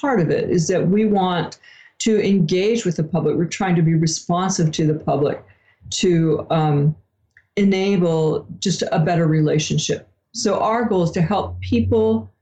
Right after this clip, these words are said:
um, to build a more trustworthy press that people can see both on news pages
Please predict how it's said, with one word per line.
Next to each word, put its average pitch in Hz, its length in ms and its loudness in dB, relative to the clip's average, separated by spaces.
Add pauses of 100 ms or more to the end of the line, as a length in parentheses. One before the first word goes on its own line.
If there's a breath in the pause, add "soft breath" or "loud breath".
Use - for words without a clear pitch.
(540)
um, 156 580 2 (880)
to 185 80 2 (220)
build 254 260 2
a 233 60 2
more 180 220 2 (120)
trustworthy 202 800 0 (180)
press - 600 -6 (100)
that 160 240 -2
people 220 200 0
can 185 200 0
see 202 280 0 (140)
both 170 160 0 (160)
on 214 300 0
news 190 200 0 (120)
pages 165 360 0